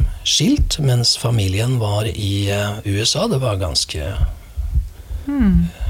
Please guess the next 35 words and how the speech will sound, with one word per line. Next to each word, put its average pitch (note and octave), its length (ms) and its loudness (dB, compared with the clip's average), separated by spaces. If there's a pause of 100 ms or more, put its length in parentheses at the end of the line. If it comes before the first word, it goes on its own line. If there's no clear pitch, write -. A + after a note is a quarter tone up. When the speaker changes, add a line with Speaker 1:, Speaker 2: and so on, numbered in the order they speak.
(300)
Speaker 1:
traumatisk, G2 800 -2
egentlig. B2 540 -2 (560)
Speaker 2:
Ja. C4 220 -4 (100)
Speaker 1:
Og, A2 300 -2
eh, A2 260 -2 (1160)
eh, G2+ 340 -4 (540)
da A2 120 0
tok A#2+ 260 -2
jeg G2+ 140 0
med G#2 140 0
mine G#2 360 2 (500)
to B2 140 4
gutter C3 340 2
tilbake B2 520 2
til G2+ 300 0 (140)
Norge A#2 420 2
og A#2+ 560 -2
bodde G2+ 300 0
med F#2+ 160 -2
dem F#2 240 -2
alene F#2+ 500 -4
i - 20 -4
seks - 360 -2
år. A2+ 160 -6 (420)
Speaker 2:
Ja. B3+ 160 0 (380)
Speaker 1:
Jeg E2 100 -2
er F#2+ 80 2
jo D3 100 4
privilegert D3 720 4
å C3+ 100 4
kunne A#2+ 280 2
ha A2 560 0
hjelp F#2 420 -2
fra G#2+ 380 0
både A2 580 0